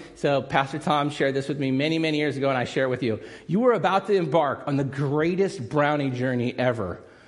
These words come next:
You have gone online and ordered two hundred dollar per ounce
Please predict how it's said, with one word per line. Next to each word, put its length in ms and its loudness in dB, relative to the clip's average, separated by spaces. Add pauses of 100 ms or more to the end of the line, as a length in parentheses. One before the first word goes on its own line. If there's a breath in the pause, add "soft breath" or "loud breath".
(120)
You 140 2
have 140 0
gone 300 2
online 600 2
and 160 -2
ordered 400 0
two 220 0
hundred 320 2
dollar 320 4
per 260 0
ounce 540 0